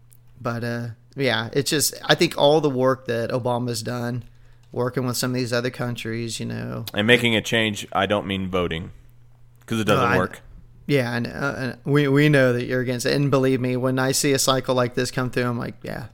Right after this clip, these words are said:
Speaker 1: it's so, the system is completely failed."
Speaker 2: Yeah, it's broken.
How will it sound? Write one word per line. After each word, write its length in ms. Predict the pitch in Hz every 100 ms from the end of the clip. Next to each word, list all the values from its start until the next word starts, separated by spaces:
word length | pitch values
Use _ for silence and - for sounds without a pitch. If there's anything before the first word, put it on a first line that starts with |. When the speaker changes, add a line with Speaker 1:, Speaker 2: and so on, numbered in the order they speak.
| -
Speaker 1:
it's 220 | 127 -
so, 360 | - - 131 120 -
the 120 | - 127
system 420 | - 113 113 113
is 240 | 110 -
completely 500 | - 120 113 113 117
failed." 420 | 117 117 113 117 - -
Speaker 2:
Yeah, 160 | 98 85 - - -
it's 120 | 90
broken. 460 | 95 104 98 95